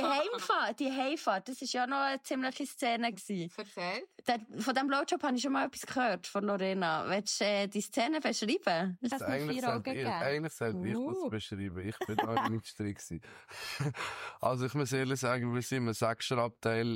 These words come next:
Speaker 3: Liegewagen gewesen, zwischen beiden Betten hat es so viel Platz, einen halben Meter Platz gehabt. Es ist fünfzig Grad gewesen. Ähm, was kann ich noch sagen? Jedenfalls alle Betten sind voll gewesen. Und nachher hat der Brian irgendwie das Gefühl gehabt, wir müssen in den Schwanz müssen uns packen.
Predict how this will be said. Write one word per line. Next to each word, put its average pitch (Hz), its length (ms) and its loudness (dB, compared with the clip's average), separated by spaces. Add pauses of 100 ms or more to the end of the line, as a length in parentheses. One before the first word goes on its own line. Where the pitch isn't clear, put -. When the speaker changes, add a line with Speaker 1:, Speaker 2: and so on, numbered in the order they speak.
Speaker 3:
Liegewagen 110 680 2
gewesen, 127 420 0 (280)
zwischen 110 460 0
beiden 107 320 2
Betten 107 320 2
hat 101 80 -2
es - 80 -10
so 110 160 0
viel 113 180 -2
Platz, 101 360 -2
einen 101 140 2
halben 104 320 2
Meter 107 280 0
Platz 98 380 0
gehabt. 123 300 0 (440)
Es 101 180 0
ist 113 200 0
fünfzig - 500 -6
Grad 110 320 0
gewesen. 113 320 0 (600)
Ähm, 101 760 2
was 98 200 0
kann 104 180 2
ich 113 60 2
noch 113 120 2
sagen? 98 240 2
Jedenfalls 110 520 0
alle 110 260 0
Betten 104 220 0
sind 104 240 -2
voll 92 260 -2
gewesen. 85 340 -6 (680)
Und 107 160 0
nachher 117 400 2
hat 101 240 0
der 104 80 0
Brian 113 440 2
irgendwie 127 320 0
das - 120 -8
Gefühl 143 240 0
gehabt, 147 240 -2
wir 127 160 0
müssen 127 220 0
in - 40 -4
den 147 80 4
Schwanz 139 480 0
müssen 151 400 0
uns 143 180 -2
packen. 131 500 0